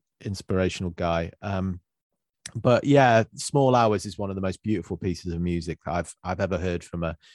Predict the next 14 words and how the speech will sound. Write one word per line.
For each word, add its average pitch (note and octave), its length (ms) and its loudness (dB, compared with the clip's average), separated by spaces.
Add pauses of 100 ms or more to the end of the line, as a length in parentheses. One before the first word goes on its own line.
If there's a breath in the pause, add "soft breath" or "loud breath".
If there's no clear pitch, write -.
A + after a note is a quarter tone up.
(300 loud breath)
um, D#2 420 -8
a F2 100 -8
rock, - 320 -4 (540)
um, E2 480 -6 (840)
performer. F2+ 460 -2
So F#2+ 220 0
I F#2 60 2
had A2+ 180 -2 (100)
to - 100 -10
choose F2 300 -4
that D#2+ 160 -4
one, F2 120 -2
especially B2+ 360 4
as G2+ 160 -2